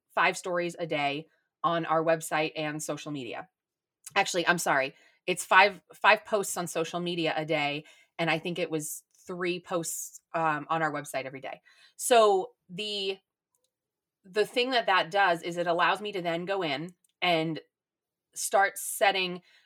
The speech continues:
"Okay, here are the five empty lines for April first." So I know that I need to fill those five empty lines. Well, the first thing I do is I go and I look at my calendar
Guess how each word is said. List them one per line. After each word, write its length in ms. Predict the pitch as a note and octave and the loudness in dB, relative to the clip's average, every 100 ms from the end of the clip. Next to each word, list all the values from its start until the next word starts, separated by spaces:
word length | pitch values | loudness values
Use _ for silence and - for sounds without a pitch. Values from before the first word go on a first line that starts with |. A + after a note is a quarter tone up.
| - | -6
"Okay, 340 | F#3 F#3 D#3+ | -2 0 0
here 240 | D#3 G#3 A3 | 0 2 2
are 60 | G#3 | 2
the 80 | |
five 640 | F3+ - F3 F3 F3+ F#3+ - _ - | -2 -2 2 4 2 -2 -14 _ -2
empty 300 | F3+ F#3 G#3 | -2 -2 -6
lines 600 | F#3 F3 D#3 D#3 F3 - _ _ - | -2 0 0 0 -6 -12 _ _ -18
for 480 | - F3+ D#3 D3+ - _ F3+ | -2 2 2 0 -8 _ -4
April 300 | F3+ F3+ E3+ | -2 -2 -2
first." 520 | - - - - - _ _ _ _ | -4 -6 -10 -18 -20 _ _ _ _
So 200 | - F#3+ F#3+ | -4 -2 4
I 160 | G3 | 4
know 160 | A3 G3 | 6 2
that 120 | F3+ | 2
I 120 | F3+ | 2
need 160 | F3+ F3+ | 0 -4
to 60 | E3+ | -8
fill 220 | - E3 | -4 -2
those 200 | D3+ D3+ | -2 -2
five 220 | D#3+ D3+ | -2 -2
empty 220 | D3+ D3+ | -4 -8
lines. 360 | C#3+ C#3 - - | -10 -12 -14 -6
Well, 100 | F3 | -4
the 100 | F3 | -2
first 240 | A3+ A3+ | 0 0
thing 140 | B3 A#3+ | 0 -2
I 100 | G3+ | -2
do 160 | E3+ | -2
is 100 | F3 | -4
I 100 | D#3+ | -2
go 160 | E3 D#3+ | -2 -2
and 100 | E3 | -2
I 60 | D#3+ | -2
look 220 | D#3 D3+ | -4 -4
at 200 | D3 D3 | -4 -4
my 220 | D3+ C#3+ C#3 | -4 -6 -6
calendar 560 | - D#3+ C#3 - - | -4 -4 -4 -8 -12